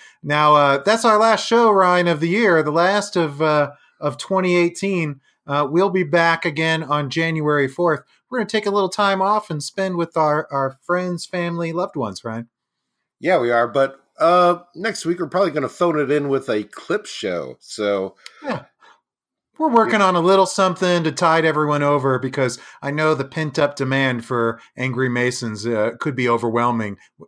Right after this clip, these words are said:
Speaker 1: uh, if there's two weeks without content.
Speaker 2: I know. So just calm down. You'll get your fix. All right?
Speaker 1: Mm-hmm, mm-hmm. Meanwhile, you can reach us on facebook dot com slash angry masons.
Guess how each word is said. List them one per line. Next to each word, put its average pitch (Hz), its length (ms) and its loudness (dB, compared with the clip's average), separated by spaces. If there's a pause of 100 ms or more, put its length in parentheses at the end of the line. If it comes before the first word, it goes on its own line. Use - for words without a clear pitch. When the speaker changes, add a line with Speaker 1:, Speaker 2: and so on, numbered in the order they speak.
(120)
Speaker 1:
uh, 113 180 -2
if 117 120 -8
there's 117 180 -4
two 147 180 -2
weeks 120 320 -4
without 107 280 -6
content. 117 420 -8 (1400)
Speaker 2:
I 101 100 -4
know. 120 220 -2
So 101 220 -8
just 104 340 -10 (320)
calm 131 300 -2
down. 131 380 -4 (200)
You'll 98 120 -12
get 117 180 -10
your 113 120 -8
fix. - 640 -8 (100)
All 87 100 -6
right? 123 240 -2 (260)
Speaker 1:
Mm-hmm, 113 380 -18
mm-hmm. 151 420 -16 (520)
Meanwhile, 175 840 4
you 151 200 -2
can 185 100 -2
reach 226 220 0
us 165 200 0
on 151 160 -2
facebook 180 480 0
dot 147 240 2
com 135 280 -2
slash 131 280 -2
angry 131 300 -2
masons. 120 500 -4